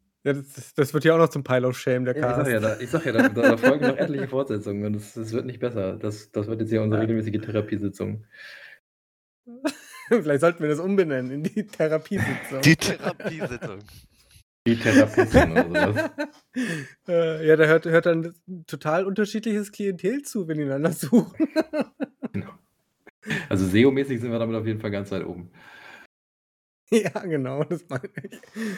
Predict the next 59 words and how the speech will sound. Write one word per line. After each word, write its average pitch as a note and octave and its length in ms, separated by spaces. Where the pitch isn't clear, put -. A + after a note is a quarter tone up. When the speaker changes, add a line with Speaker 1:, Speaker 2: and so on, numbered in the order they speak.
Speaker 1:
Alright. F#3+ 600
Speaker 2:
Aber, A#2+ 200
äh, C#3+ 100
nur C3+ 80
mal D3 80
ganz D3+ 200
kurz, C#3 220
was A#2 100
ich B2 100
noch A#2+ 100
in A2+ 40
meiner A2+ 160
Liste A2+ 240
gehabt G#2+ 280
hätte. A#2+ 380
Also, G#2+ 260
ähm, G2+ 220
ich G#2 80
hätte A2 140
noch G#2+ 120
drin A2+ 160
gehabt, A2 220
It A2 140
Takes G#2+ 280
Two C3+ 200
und A2+ 100
A G#2+ 80
Way G#2 200
Out. A2 200
Ich - 60
hab G#2 80
beide G#2+ 200
noch G#2 100
nicht G2+ 120
gespielt G#2+ 280
von G2 140
Haze G2 220
Light. G2+ 340
Muss G2+ 180
ich G2+ 140
dringend G#2+ 300
noch G2 120
nachholen, G#2 320
gerade F#2+ 200
wo G2 120
It - 140
Takes G2+ 240
Two G#2+ 100
ja G2+ 100
nun G2 120
gerade G2 320
Spiel G2+ 400
des G2 140
Jahres G2 260
bei F#2 180
Game F#2+ 260
Awards F2+ 220
geworden F#2 260
ist. G#2+ 240